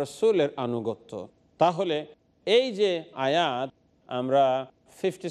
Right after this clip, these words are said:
সিক্স নম্বর আয়াতের মাধ্যমে আমরা যা শিখলাম, সম্মানিত ভাই বোনেরা, টেলিভিশনের পর্দায়, পিস টিভিতে যারা আমাদেরকে দেখছেন, আমি আপনাদের জন্য সামারাইজ করি। তাহলে আল্লাহ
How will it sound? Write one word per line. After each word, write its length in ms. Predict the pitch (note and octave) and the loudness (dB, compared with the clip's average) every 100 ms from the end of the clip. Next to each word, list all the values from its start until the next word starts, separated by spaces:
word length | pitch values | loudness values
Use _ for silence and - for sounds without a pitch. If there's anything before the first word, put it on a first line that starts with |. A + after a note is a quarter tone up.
| - | -6
সিক্স 200 | A3+ - G3 | -6 -6 -4
নম্বর 220 | F3 D3+ C#3+ C#3 | 0 0 2 2
আয়াতের 680 | C#3 D3 C#3 - - C3 B2+ | 4 4 0 -8 -16 -12 -6
মাধ্যমে 380 | C3 C3 C#3 C#3 C3 | -6 -4 -4 -4 -4
আমরা 240 | B2+ B2+ B2+ B2 _ _ A#2 | -2 2 2 0 _ _ -2
যা 120 | C#3+ D#3 - | 2 2 0
শিখলাম, 380 | G3 G3 E3 D3+ - | -4 -2 -2 -2 -6
সম্মানিত 380 | D#3 D3 D3 C3 B2+ | -6 -4 -6 -6 -6
ভাই 140 | C3 D3 | -2 0
বোনেরা, 300 | D#3 E3+ F3 F3 - _ _ - | 0 2 2 2 -4 _ _ -2
টেলিভিশনের 600 | D#3 F#3+ G3 - F3+ E3+ D#3 | 2 4 2 0 -2 -2 0
পর্দায়, 380 | D3+ C#3 D#3 C#3 | 0 2 2 2
পিস 140 | E3 F#3+ - | -4 -8 -4
টিভিতে 300 | F#3 F3 E3 C#3+ | -2 0 0 2
যারা 140 | D3 C#3 | 2 2
আমাদেরকে 340 | C3+ C3 A#2 B2 | -2 -6 -6 -6
দেখছেন, 400 | C3+ C#3 - F#3 F3 - _ - | -6 -4 0 2 0 -10 _ -2
আমি 100 | E3+ G#3+ | 0 2
আপনাদের 260 | G3+ A#3+ B3+ | 0 -2 -2
জন্য 140 | B3+ A#3+ A#3+ | -2 -2 0
সামারাইজ 440 | A3+ A3+ B3+ D4 - | 2 2 2 -2 -4
করি। 120 | F3 C3 | -6 -4
তাহলে 260 | A#2+ G#2+ G#2+ - _ - | -6 -8 -10 -14 _ -2
আল্লাহ 200 | F#3 A3 | 2 2